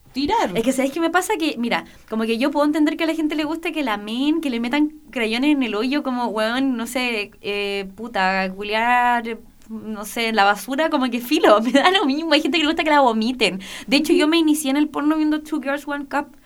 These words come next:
Speaker 2: Antes de, nunca en mi vida haber, haber visto gente en pelota culiando o haciendo algo erótico. Vi locas comiendo caca, ¿cachai? Esa weá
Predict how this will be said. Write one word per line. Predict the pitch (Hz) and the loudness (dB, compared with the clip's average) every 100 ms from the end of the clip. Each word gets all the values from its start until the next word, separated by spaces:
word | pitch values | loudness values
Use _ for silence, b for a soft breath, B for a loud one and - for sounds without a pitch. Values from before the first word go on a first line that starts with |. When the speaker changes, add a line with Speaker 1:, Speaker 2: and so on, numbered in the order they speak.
| B B B | B B B
Speaker 2:
Antes | 254 311 | -2 0
de, | 285 | 0
nunca | 262 269 302 | 2 2 2
en | |
mi | 285 | 2
vida | 262 269 | 0 2
haber, | 277 285 262 | 2 0 0
haber | 262 277 - | -2 -2 -4
visto | 262 302 | -6 -4
gente | 294 269 | -2 -2
en | 294 | -2
pelota | 269 233 294 311 B B - | -2 -4 -4 -4 B B -4
culiando | 240 240 277 330 | -2 0 2 2
o | |
haciendo | 285 285 302 | 2 2 2
algo | 294 | 2
erótico. | 294 294 240 202 277 B B | 0 -2 -4 -4 -6 B B
Vi | 214 294 | 2 4
locas | 285 277 302 330 | 4 2 2 0
comiendo | 294 254 294 330 | 0 2 2 4
caca, | 330 339 196 190 - | 2 2 -2 -2 -6
¿cachai? | 190 240 | -6 -4
Esa | 262 269 | -2 0
weá | 262 262 320 | 2 4 2